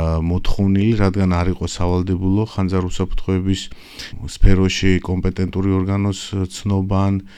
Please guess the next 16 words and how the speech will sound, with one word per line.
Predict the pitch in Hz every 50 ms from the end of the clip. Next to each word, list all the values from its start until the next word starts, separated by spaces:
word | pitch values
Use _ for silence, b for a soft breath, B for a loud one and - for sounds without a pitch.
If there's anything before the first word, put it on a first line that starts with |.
| B B B B
რაიმე | B - 90 90 92 92 95
ტიპის | 92 - 98 - - 98 98
დასკვნა, | - - 95 95 92 - - 104 113
შესაბამისად, | 110 - 92 90 - 92 90 95 90 90 92 - 107 104 -
ობიექტი | 95 90 92 - 92 95 92 - -
იქნა | 101 92 - 104 98
მიღებული | 95 92 90 90 90 90 95 92 92 101 107 110 B B B B B B B B
ამ | - 87 90 92
საბუთის | 92 - - 101 92 90 95 90 - - 101 -
გარეშე, | - - 92 90 90 90 85 - - 87 82 - - B B B B B B
რადგან | B - 87 87 82 - - - 104 110 117 117 117 -
არ | - 82 87 90 92 87
იყო, | - - 104
კიდევ | 95 - 90 90 92 90 90
ერთხელ | 87 - - 98
ვიმეორებ, | 90 87 87 87 87 90 90 95 107 113